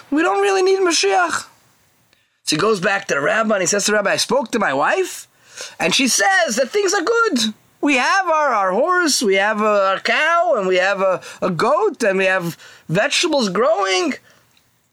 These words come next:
So the rabbi says, "But don't you remember the Cossacks?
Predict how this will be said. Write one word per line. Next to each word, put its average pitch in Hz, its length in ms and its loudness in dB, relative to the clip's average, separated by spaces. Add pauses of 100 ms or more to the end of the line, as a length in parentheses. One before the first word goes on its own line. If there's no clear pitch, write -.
(180)
So - 120 -4
the 120 60 0
rabbi 147 320 0
says, 170 280 -2
"But 123 240 -6 (100)
don't 151 200 -2
you 208 80 -2
remember 190 240 0
the 139 100 -4
Cossacks? - 760 -4